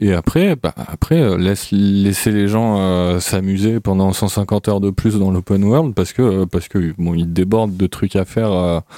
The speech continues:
pas toujours intéressants, mais, mais il y a de quoi faire, tu vois. Mais je, je pense que qui pourrait mieux faire ça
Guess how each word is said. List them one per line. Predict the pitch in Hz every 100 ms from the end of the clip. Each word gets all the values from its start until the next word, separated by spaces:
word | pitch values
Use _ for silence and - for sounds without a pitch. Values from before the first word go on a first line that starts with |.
| - - -
pas | -
toujours | 95 101 98
intéressants, | 95 110 101 101 170 160
mais, | 110 101
mais | 98
il | 95
y |
a | 98
de | -
quoi | 131
faire, | - 170
tu | -
vois. | 110
Mais | 117 95
je, | 98 - -
je | -
pense | 143 160
que | - 104 _ _ _ -
qui | -
pourrait | - 120 127
mieux | 120 127
faire | 127 127
ça | - 156 180